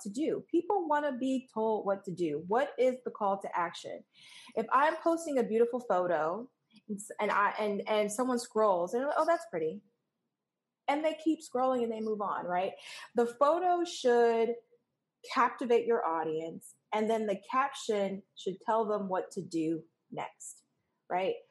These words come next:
The call to action, a very simple one, can simply be, "Wanna learn more information about my services? Wanna figure out how we can work together? Visit the link in my bio and schedule a call." I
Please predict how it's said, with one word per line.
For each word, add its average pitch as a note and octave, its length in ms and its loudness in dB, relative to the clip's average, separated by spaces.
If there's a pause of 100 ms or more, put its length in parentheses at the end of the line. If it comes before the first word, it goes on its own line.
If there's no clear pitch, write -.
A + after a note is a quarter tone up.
(180)
The G#3 80 -4
call A#3+ 320 2
to - 160 -2
action, A3+ 340 -2
a F#3+ 40 -2
very G#3+ 280 2
simple A3 400 -2
one, E3 320 -4
can F3 140 -6
simply F3 360 -10
be, E3 300 -4 (460)
"Wanna F#3+ 320 -4
learn F#3+ 220 -2
more F#3 500 -2
information G3 580 -6
about F3+ 220 -2
my F3 120 -6
services? A3 1080 -4
Wanna F3+ 180 -6
figure F#3 280 -4
out F3+ 80 -4
how F3+ 160 -2
we F3+ 100 -4
can F3+ 160 -6
work F#3+ 180 -4
together? A3 520 -2 (540)
Visit B3 240 -4
the C#4+ 60 -6
link C#4 260 -4
in C4+ 80 -4
my C4+ 140 -2
bio B3 540 0
and G3 120 -8
schedule G#3+ 380 -2
a G3+ 40 -8
call." F#3+ 380 -2
I C4+ 260 4